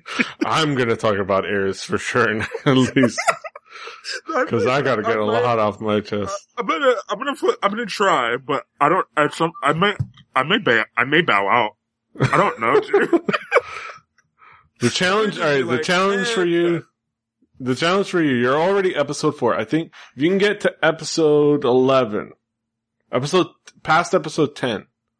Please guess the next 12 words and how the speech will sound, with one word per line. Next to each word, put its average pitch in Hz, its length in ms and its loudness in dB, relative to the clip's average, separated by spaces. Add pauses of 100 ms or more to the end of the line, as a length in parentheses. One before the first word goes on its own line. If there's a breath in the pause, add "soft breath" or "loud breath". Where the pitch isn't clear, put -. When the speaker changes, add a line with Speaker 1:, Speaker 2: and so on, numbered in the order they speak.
(800)
Speaker 2:
I - 40 -20
think 185 420 0
you 190 80 2
can 160 140 0
power 139 320 2
through 123 200 0
the 104 80 0
rest. - 420 -6 (140)
I 117 120 -4
think. - 500 -2 (1500)
Try 139 340 2
that. 117 360 2